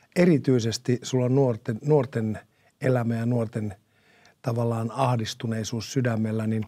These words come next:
mä pyytäisin tähän loppuun, tässä on semmoinen reilu minuutti aikaa, niin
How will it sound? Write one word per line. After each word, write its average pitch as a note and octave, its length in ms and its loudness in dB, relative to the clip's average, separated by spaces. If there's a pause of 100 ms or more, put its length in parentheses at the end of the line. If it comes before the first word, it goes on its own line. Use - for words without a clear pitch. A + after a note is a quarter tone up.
(520)
mä C#3+ 80 -2
pyytäisin D#3+ 380 2
tähän D3+ 220 2
loppuun, B2+ 400 0
tässä A2+ 260 -4
on A2+ 60 -4
semmoinen A#2+ 200 -2
reilu C3 260 2
minuutti A#2+ 480 -2
aikaa, A2 480 -4
niin A2 200 -6